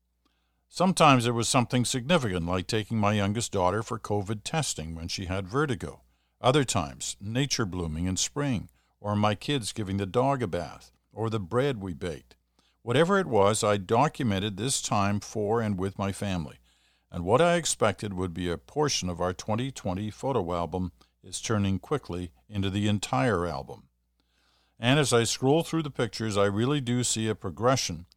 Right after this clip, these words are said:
from the first days of work, school, from home, to social distance pictures with friends on front lawns, to pictures of my family re-engaging with the world around us.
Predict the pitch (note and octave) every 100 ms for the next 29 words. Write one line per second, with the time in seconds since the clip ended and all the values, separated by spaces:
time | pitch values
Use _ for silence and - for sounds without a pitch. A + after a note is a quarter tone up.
0 | _ - G2+ F2+ C3+ D3+ - A2 A2+ A#2
1 | F2 D#2 F#2+ B2+ - - A2+ A2+ B2 -
2 | B2+ G#2+ F#2 E2+ F2 A#2+ _ _ _ -
3 | - A#2 B2 C#3 C3 G#2 G#2 - F#2 -
4 | - F2 - F#2 G2+ G#2 - G2+ E2+ F2+
5 | A2 - _ _ - F#2 F#2 G#2 A2 G2+
6 | F2+ D2+ E2+ G#2 - _ _ _ - -
7 | A#2+ - C3+ B2 A#2 B2+ B2 - G#2 G#2
8 | A2 G#2 F#2+ G#2+ A#2+ G2 F#2+ E2+ E2 F2
9 | F#2+ F2+ F#2+ F2+ F#2+ G2 G#2+ G#2 E2 D2
10 | -